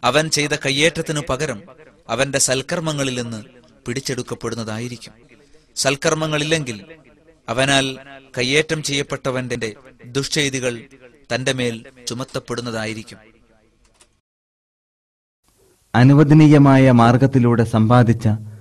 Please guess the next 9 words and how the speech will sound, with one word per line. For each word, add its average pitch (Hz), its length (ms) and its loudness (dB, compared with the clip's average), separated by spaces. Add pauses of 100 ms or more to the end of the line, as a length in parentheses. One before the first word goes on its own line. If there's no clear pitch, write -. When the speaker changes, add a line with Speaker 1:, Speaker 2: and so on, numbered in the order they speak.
(280)
Speaker 2:
പരിശുദ്ധമായ 123 800 6
ധനത്തിൽ 120 500 4
നിന്ന് 110 220 6
മാത്രമേ 104 600 2 (480)
ഹജ്ജിന്റെയും 117 840 4 (280)
ഉംറയുടെയും 131 1000 4 (120)
ചെലവിനായി 113 760 4 (400)
തിരഞ്ഞെടുക്കാവൂ 120 960 4
എന്നാണ് 101 560 4